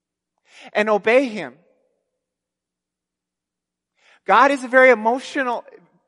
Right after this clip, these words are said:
person in this book. He's offended by the sins that are done against him,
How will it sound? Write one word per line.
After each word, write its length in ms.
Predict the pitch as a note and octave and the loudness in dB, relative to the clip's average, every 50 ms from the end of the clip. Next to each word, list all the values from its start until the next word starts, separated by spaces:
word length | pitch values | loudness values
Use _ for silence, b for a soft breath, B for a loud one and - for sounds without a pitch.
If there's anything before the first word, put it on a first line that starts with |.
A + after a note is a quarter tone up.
| _ _ _ | _ _ _
person 460 | - A3+ C4 D4 D4+ - - B3 G#3+ | -4 0 0 0 0 -2 -6 -8 -8
in 100 | G3+ F#3+ | -8 -8
this 160 | F#3+ F3+ - | -10 -12 -14
book. 320 | _ - F3 D#3 D3+ _ _ _ _ _ _ _ _ _ _ _ _ _ _ _ _ _ _ _ _ _ _ _ _ _ _ _ _ _ _ _ _ _ b b b b b | _ -10 -10 -10 -10 _ _ _ _ _ _ _ _ _ _ _ _ _ _ _ _ _ _ _ _ _ _ _ _ _ _ _ _ _ _ _ _ _ b b b b b
He's 220 | b A3+ A#3+ A#3 C4 | b -10 -8 -8 -8
offended 600 | B3 - - - B3+ A3+ B3 C4+ C#4+ D#4 D#4 - | -10 -10 -4 0 0 0 0 0 -2 -4 0 4
by 180 | B3+ A#3 A3 | 4 4 4
the 100 | G3 F#3+ | 2 -2
sins 320 | - - - A#3+ B3 B3 B3 | -8 -14 -12 -12 -8 -2 0
that 140 | B3+ B3 | 2 2
are 180 | A#3 A3 G3+ G3 | 4 2 2 0
done 220 | - G3 G3+ A3 | 0 -2 -4 -2
against 400 | A#3+ A#3+ C4 C4+ C#4 B3+ - - | -4 -6 -6 -6 -6 -8 -10 -14
him, 240 | - C#4 D4 D4+ D#4 | -12 -12 -12 -12 -14